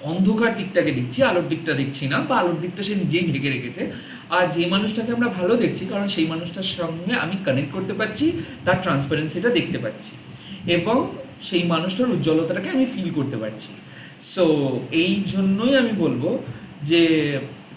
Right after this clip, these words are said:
ট্যারো একটা মিরর, একটা আয়না। এই আয়নায় যদি আপনি নিজেকে দেখেন,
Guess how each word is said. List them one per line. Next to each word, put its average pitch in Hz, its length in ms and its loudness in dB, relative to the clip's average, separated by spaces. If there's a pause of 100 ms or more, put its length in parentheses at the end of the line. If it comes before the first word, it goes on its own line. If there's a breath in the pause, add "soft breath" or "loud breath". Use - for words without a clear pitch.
ট্যারো 208 680 4
একটা 220 220 -2
মিরর, 185 480 6
একটা 143 220 2
আয়না। 151 420 0 (100)
এই 170 180 0
আয়নায় 190 400 2
যদি 180 240 4
আপনি 180 200 2
নিজেকে 151 340 0
দেখেন, 143 340 2